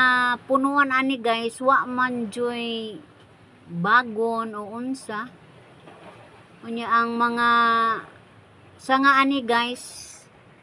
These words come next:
Ah, wa may mga bagon nga kunikta. Kanira jud nga punuan sa maong kahoy guys. So gatuo jud ko ni siya nga mao jud ni siya buwak.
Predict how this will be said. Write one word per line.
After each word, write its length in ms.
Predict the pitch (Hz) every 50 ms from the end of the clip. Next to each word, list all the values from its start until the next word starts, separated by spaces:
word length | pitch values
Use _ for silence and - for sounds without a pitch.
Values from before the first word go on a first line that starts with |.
| _ _ _ _ _ _ _ _ _ _ _ _ - - - - - - - - - - - - -
Ah, 160 | - 269 269 277
wa 160 | 302 302 294
may 160 | 320 320 311
mga 240 | 302 285 285 277 262
bagon 480 | 233 269 277 277 277 254 277 277 269
nga 160 | 262 254 254 -
kunikta. 720 | - 254 254 262 277 262 - - - - - 294 320 330 - - - - - - - - - - - - - - - -
Kanira 320 | 262 277 302 302 302 285
jud 160 | 262 294 285 269
nga 160 | 277 269 262
punuan 480 | 262 254 262 269 277 277 269 277 277
sa 640 | 269 269 277 262 254 254 247 247 247 240 240 240 233
maong 800 | 226 233 240 240 233 247 247 247 240 240 240 233 233 233 233 220 - _ - - - - - - - - - - - - - -
kahoy 400 | 262 262 269 311 285 294 285 240
guys. 720 | 202 226 226 233 233 247 254 - - - - - - - - _ _ _ - - - - _ -
So 160 | - 269 254
gatuo 320 | 247 254 - 294 302 311 262
jud 160 | 262 262 220
ko 160 | - 269 269
ni 160 | 262 262 262
siya 320 | - 269 254 226 240 254 247
nga 240 | 240 240 233 233 226
mao 240 | 233 247 254 254
jud 160 | 247 220 240 233
ni 160 | 233 226 -
siya 160 | 240 226 214
buwak. 640 | 196 196 202 220 226 226 247 269 269 - - -